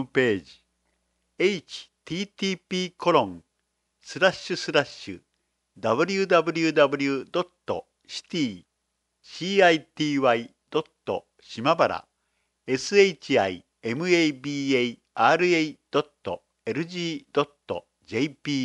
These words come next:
ースラッシュ。ケーブルテレビ、かぼちゃテレビ。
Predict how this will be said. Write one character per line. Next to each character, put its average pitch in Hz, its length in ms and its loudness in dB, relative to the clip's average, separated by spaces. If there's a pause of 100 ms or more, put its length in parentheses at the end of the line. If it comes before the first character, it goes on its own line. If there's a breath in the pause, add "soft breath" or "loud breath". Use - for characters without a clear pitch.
ー 120 60 -14 (380)
ス - 160 -6
ラ 135 80 6
ッ - 40 -12
シ - 260 -16
ュ。 - 40 -20 (1120)
ケ 175 200 4
ー - 20 6
ブ 185 120 4
ル 175 100 -2
テ - 180 0
レ 104 140 2
ビ、 - 200 -20 (880)
か - 180 -6
ぼ 160 140 2
ち 160 140 -2
ゃ 143 60 0
テ 131 180 -4
レ 107 140 -2
ビ。 - 180 -20